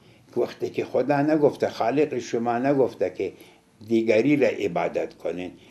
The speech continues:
چرا شما یک کار میکنین؟ یک موضوع. موضوع دیگری که محل بحث واقع شده ایه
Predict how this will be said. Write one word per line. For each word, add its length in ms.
چرا 280
شما 400
یک 240
کار 280
میکنین؟ 580
یک 300
موضوع. 480
موضوع 520
دیگری 540
که 180
محل 520
بحث 400
واقع 360
شده 320
ایه 420